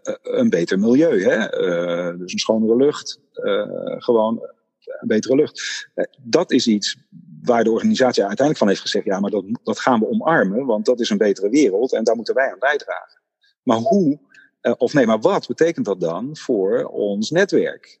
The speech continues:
Nou, en, en daar is men met elkaar, zijn we erover gaan nadenken van welke nieuwe toekomst zien we nou voor ons bedrijf? Zijn we zo meteen klaar? Of, of, of, of kunnen we een transformatie doen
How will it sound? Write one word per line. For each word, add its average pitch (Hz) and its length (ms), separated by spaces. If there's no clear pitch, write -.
Nou, - 180
en, 110 200
en 107 240
daar 123 240
is 113 100
men 104 140
met 139 180
elkaar, 113 560
zijn 110 220
we 98 60
erover 101 200
gaan 95 120
nadenken 110 600
van 104 220
welke 135 280
nieuwe 110 320
toekomst 110 380
zien 92 140
we 90 60
nou 90 220
voor 101 100
ons 104 180
bedrijf? 135 400
Zijn 95 200
we 90 60
zo 90 120
meteen 87 360
klaar? 165 540
Of, - 240
of, 147 180
of, 147 140
of - 200
kunnen 131 260
we 98 140
een 101 60
transformatie 107 840
doen 90 460